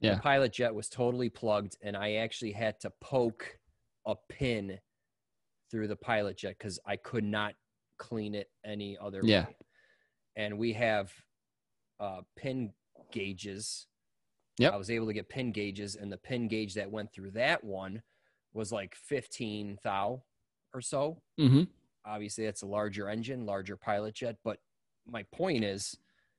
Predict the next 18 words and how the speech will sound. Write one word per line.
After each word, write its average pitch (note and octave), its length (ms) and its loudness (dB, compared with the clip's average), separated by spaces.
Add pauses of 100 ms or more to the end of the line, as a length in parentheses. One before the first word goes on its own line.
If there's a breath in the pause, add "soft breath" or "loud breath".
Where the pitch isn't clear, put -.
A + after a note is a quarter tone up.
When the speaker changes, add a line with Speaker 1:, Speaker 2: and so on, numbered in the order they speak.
(320)
Speaker 2:
twelve B2 280 4
thousand A2 440 4
seems G#2 420 -2
right. F#2+ 400 -2
You A2 180 -2
said - 220 2
Speaker 1:
Yeah. C#3+ 180 12
Speaker 2:
po-, A#2+ 120 -4 (120)
you A2 160 -6
said A2 200 -4
a F#2+ 60 -4
thirty-two G#2+ 540 -2
pilot, F#2+ 480 -2
which G2+ 220 -8
is - 200 -10
Speaker 1:
That C3 160 12
sounds B2+ 380 8
common. G2+ 440 8